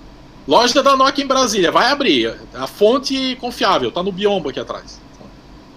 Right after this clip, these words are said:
É a pilha. Cadê a banana? Ô, produção, cadê a banana? A banana. É a pilha ainda, a banana.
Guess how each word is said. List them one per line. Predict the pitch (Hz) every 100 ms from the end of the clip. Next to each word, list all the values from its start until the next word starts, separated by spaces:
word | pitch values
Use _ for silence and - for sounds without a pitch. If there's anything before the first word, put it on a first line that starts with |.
| - -
É | 370
a | -
pilha. | 359 359 320 - - -
Cadê | 240 240
a | 311
banana? | 320 311 285 180 131 - - - - - - - - -
Ô, |
produção, | 185 254 208 - 285 -
cadê | 233 254
a |
banana? | 254 262 269 254 175 107 - - - - -
A | 151
banana. | 190 208 240
É | 381
a | 359
pilha | - 392 381
ainda, | 392 370
a |
banana. | 277 320 330